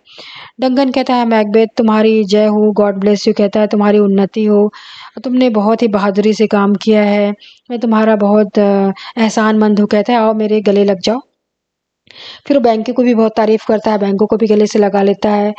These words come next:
बैंको को, बैंको भी महाराज को बहुत ज़्यादा धन्यवाद देता है और कहता है, "ये हमारी duty है।" फिर, अ, मैकबेथ वहाँ से चल देता है। इसके पहले, मैकबेथ के जाने के पहले, अ, राजा डंकन कहते हैं कि "मैं तुमसे बहुत ज़्यादा खुश हूँ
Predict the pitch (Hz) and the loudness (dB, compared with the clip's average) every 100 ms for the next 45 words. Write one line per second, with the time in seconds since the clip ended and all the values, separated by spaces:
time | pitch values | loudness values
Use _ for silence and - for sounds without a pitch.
0 | - - - - - 226 240 233 247 240 | -14 -20 -20 -20 -10 -2 -2 0 0 2
1 | 247 240 262 240 226 226 214 214 220 220 | 2 0 0 2 2 0 -4 -2 0 2
2 | 226 214 269 247 226 214 214 - 220 214 | 0 0 2 2 0 0 0 0 0 0
3 | 214 214 208 208 202 202 202 208 202 202 | 0 0 0 0 -2 0 0 0 0 -2
4 | 226 233 240 247 247 240 220 214 208 196 | -2 -2 -2 0 2 2 2 2 2 2
5 | 190 214 202 277 _ - - - - - | 2 2 0 -2 _ -20 -20 -20 -20 -20
6 | _ - 285 277 262 254 247 226 233 233 | _ -4 0 2 4 4 2 0 0 0
7 | 233 254 233 226 220 226 214 202 196 202 | 0 0 0 0 0 -2 0 0 0 0
8 | 196 277 - - - - 254 - 294 277 | 0 -2 -8 -20 -20 -16 -8 -4 -2 0
9 | 262 277 269 240 233 226 269 - 240 214 | 2 2 2 2 -2 0 -2 0 0 0
10 | 214 240 247 214 202 254 - - - - | -2 -2 -2 0 0 0 -4 -14 -20 -18
11 | - 226 220 220 220 208 226 226 226 254 | -6 -2 0 2 0 0 0 0 0 0
12 | 226 220 247 226 220 247 220 233 262 240 | 0 0 -2 0 -2 0 0 0 0 0
13 | 233 240 220 233 208 233 226 214 214 - | 0 -2 -2 -2 0 0 0 -2 -4 -2
14 | 240 - 226 | -2 0 -2